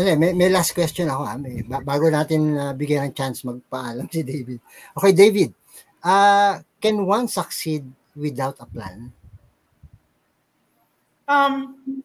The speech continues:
Speaker 2: yes. I, I, I, I think that people, some people do succeed, right? Without, uh, without planning anything, right? I, I think that does happen, right? Sometimes when, if you are lucky, no?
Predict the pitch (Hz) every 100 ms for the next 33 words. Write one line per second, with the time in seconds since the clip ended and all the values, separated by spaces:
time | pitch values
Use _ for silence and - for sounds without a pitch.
0 | - _ _ _ _ _ 247 190 - -
1 | 254 - _ _ _ _ _ _ - 208
2 | 233 220 - 214 214 208 202 208 208 254
3 | 233 214 214 190 196 196 180 - _ -
4 | 226 226 226 214 202 214 214 214 - 190
5 | 254 - - - - 165 185 - 202 196
6 | 185 185 175 143 139 196 190 196 175 190
7 | 202 180 180 180 196 240 220 147 190 -
8 | 165 170 175 - 214 160 156 139 196 190
9 | 190 214 214 247 339 - _ _ _ _
10 | 147 214 - 196 196 202 190 240 285 -
11 | 165 185 185 196 202 196 185 180 226 320
12 | _ _ _ _ 156 190 -